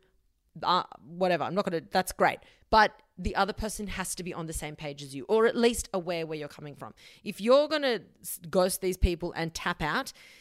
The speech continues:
it's actually bad for those people, but it's also bad for you because it desensitizes you into thinking what's acceptable in how you treat people and what's not. If you start thinking it's acceptable to ghost somebody who's done nothing wrong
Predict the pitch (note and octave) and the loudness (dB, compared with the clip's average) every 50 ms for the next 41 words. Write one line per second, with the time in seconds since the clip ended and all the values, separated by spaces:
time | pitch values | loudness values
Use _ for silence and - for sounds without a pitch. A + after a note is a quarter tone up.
0 | _ _ - A3 - - - G#3+ B3+ C4+ - - C#4+ C#4 D4+ D4+ D4+ D4 - - | _ _ -4 -4 -4 0 2 2 2 2 2 0 0 0 0 0 0 -2 -4 -8
1 | _ _ _ _ _ - D#3+ D3 - - G3+ G#3 C#4 D#4 A#3 - F#3+ D#3 F3 E3+ | _ _ _ _ _ -18 -18 -4 0 2 4 4 4 2 0 -2 -4 -2 0 0
2 | F3 - - D#3+ C#3 - D3+ C3+ D#3 F#3+ G#3 G#3 - A#3+ A#3 - C4+ B3+ F#3+ G#3 | 2 4 2 2 2 0 -6 -4 -2 -2 -2 0 0 0 0 0 0 0 0 0
3 | F#3 F3 - - F3 D#3+ D3 C#3 E3 - G3 F#3+ F3+ F#3 D#3 D3 C#3+ - G#3+ A#3+ | 0 0 -2 -6 -8 -8 -8 -8 -8 -8 -6 -4 -4 -4 -6 -6 0 2 2 2
4 | C4 B3+ - - - A3 G#3+ G#3 - A#3 - - G#3 F#3 F#3+ F3 F3 E3 E3 F3 | 2 0 -2 -2 -2 0 -2 -2 -4 -6 -4 -2 -2 -2 -2 -2 -4 -6 -6 -6
5 | F#3 E3+ - F3+ F3+ - F#3+ - - F#3+ F3+ E3+ F#3 F3 E3+ E3 D3+ E3 F3+ F3+ | -4 -4 -4 -6 -6 -6 -8 -6 -4 -4 -4 -4 -4 -6 -8 -6 -2 -2 -2 -2
6 | - - - F3 - - - F3+ - - - E3 C#3 E3 F3 A#3+ C4 - - - | -2 -4 -8 -8 -6 -6 -6 -6 -6 -8 -10 -8 -6 -6 -6 -6 -8 -10 -16 -20
7 | - _ - F3+ F3+ E3+ F3 F3 E3+ F3+ F3 E3+ - - F#3+ F3 - - E3+ E3 | -16 _ -4 -4 -2 0 0 0 0 0 -2 -4 -4 -4 -4 -2 0 0 0 0
8 | D3+ D#3+ E3 - D#3+ E3 E3+ D#3 E3 D#3 - - - D#3+ C#3 B2 - - E3+ - | 0 -4 -6 -6 -6 -6 -4 -2 -2 -2 -2 -4 -6 -4 -4 -4 -4 -6 -6 -6
9 | - F#3+ A#3 C#4 C4+ - - E4 D#4+ - - C#4 A#3 C4 A#3 G#3+ G3+ - - F3+ | -4 -4 -4 -2 -2 -2 0 -2 0 -2 -4 -6 -6 -6 -6 -6 -6 -8 -8 -10
10 | - - - G3+ F#3+ - - E3+ D#3+ D#3+ - - - D3+ C#3+ F#3+ F#3 E3+ - - | -10 -6 -4 -4 -4 -4 -6 -8 -8 -8 -6 -6 -6 -2 0 0 0 0 -2 -4
11 | - F#3+ F3 E3+ E3+ D3+ D3+ D3+ E3+ D3+ C#3 F3 E3+ F3 F3 F3+ F3 - F3+ E3+ | -4 -4 -4 -4 -6 -8 -8 -10 -10 -8 -8 -6 -6 -4 -6 -6 -6 -8 -8 -4
12 | D#3 E3 E3 D#3 | -2 -2 -2 -2